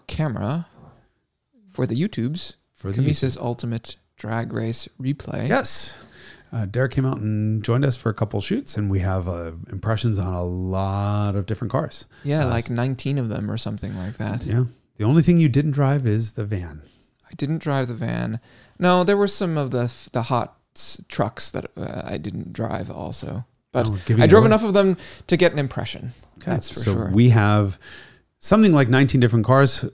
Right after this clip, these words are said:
Speaker 2: everything from an Integra Type R to an R S two to a five hundred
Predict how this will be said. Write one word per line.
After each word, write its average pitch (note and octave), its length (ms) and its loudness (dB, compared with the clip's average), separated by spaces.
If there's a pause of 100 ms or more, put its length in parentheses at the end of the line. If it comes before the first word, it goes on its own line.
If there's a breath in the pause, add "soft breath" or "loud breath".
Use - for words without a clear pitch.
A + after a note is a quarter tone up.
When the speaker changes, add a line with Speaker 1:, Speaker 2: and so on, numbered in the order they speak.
(140)
Speaker 2:
everything E3 540 4
from B2 180 2
an A2 60 4
Integra A2 360 2
Type G2+ 240 0
R G3 140 4
to A#2 180 0
an F#2+ 80 0
R F#2+ 200 0
S F2+ 140 -4
two G#3+ 180 2
to B2 120 6
a E2+ 80 -4
five G2+ 360 -4
hundred F#2 260 -2